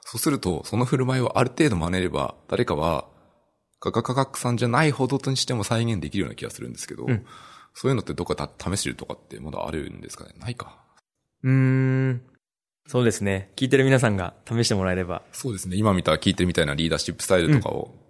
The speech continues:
Speaker 2: うん。
Speaker 1: を、まあ、全部同じじゃなくてもいいと思うんですけど、ある程度取り入れて試してうまくいったみたいな例があったら教えてもらえるとなんかこう、ポッドキャスト的には面白いですね。
Speaker 2: うん、ぜひ僕も聞きたいですね。最近、ここそん、三ヶ月ぐらいは、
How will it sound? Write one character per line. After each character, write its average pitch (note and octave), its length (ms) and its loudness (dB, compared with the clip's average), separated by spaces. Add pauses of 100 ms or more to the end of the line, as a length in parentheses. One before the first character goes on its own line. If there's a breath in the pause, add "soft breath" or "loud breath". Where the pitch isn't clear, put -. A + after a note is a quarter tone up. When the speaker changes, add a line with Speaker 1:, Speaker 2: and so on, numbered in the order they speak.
(140)
Speaker 2:
う F2 80 -4
ん。 F2+ 80 0
Speaker 1:
を、 - 60 -6
ま A2 200 2
あ、 D2+ 40 -2
全 C3+ 180 4
部 D#2+ 120 0
同 D#2+ 60 0
じ D#2 80 -4
じ D2+ 60 -2
ゃ C#2+ 40 -4
な - 20 -4
く - 40 -12
て - 80 -16
も D2+ 60 -10
い - 20 -8
い D#2 40 -8
と - 60 -12
思 - 320 -10
う - 20 -6
ん C#2+ 40 -8
で C2+ 60 -10
す - 60 -14
け - 60 -12
ど、 - 160 -10
あ E2+ 80 2
る - 60 -6
程 - 100 0
度 D2 60 -10
取 D#2+ 160 -4
り D#2+ 80 -2
入 D2+ 80 0
れ D2 140 -6
て D2 80 -6
試 C#2+ 40 -8
し - 20 -10
て C#2+ 100 -6
う D2+ 60 -6
ま D#2 120 -6
く D2+ 80 -8
い - 40 -6
っ - 20 -18
た - 140 -4
み C#2+ 80 -6
た A#1 80 -6
い A1+ 60 -8
な - 160 -10 (400 loud breath)
例 D#2+ 160 -2
が B1+ 80 -4
あ B1+ 40 -6
っ - 60 -16
た - 100 -6
ら - 140 -6 (140)
教 - 60 -14 (100)
え D#2+ 80 -2
て - 80 -12
も D#2 60 -6
ら C#2+ 60 -6
え B1+ 40 -8
る - 20 -20
と - 80 -12
な C#2+ 100 -8
ん - 20 -12
か - 100 -12
こ - 260 -12
う、 - 60 -20
ポ D#2+ 60 -10
ッ - 40 -18
ド - 80 -6
キ E2 60 0
ャ E2 40 -2
ス - 60 -4
ト F2 60 -4
的 E2 100 -2
に D#2+ 60 -2
は C2+ 80 -6
面 C2 80 -10
白 - 160 -6
い - 40 -10
で - 40 -12
す - 80 -6
ね。 D3+ 100 8
Speaker 2:
う B2 40 6
ん、 A#2+ 40 4
ぜ C#3 80 6
ひ C3 120 0
僕 A2+ 180 2
も A2+ 100 2
聞 - 120 -16
き - 80 -12
た B2+ 80 4
い A2 40 4
で G#2 40 2
す - 100 -8
ね。 G2+ 240 -4
最 C#3 180 0
近、 C#3 320 -2 (100)
こ C3+ 120 -4
こ C3+ 140 0
そ C#3 120 -4
ん、 C3+ 280 -2
三 C#3 200 -4
ヶ C#3 80 2
月 C#3+ 220 2
ぐ C3+ 60 2
ら G#2+ 80 4
い F2+ 60 0
は、 F2 140 -8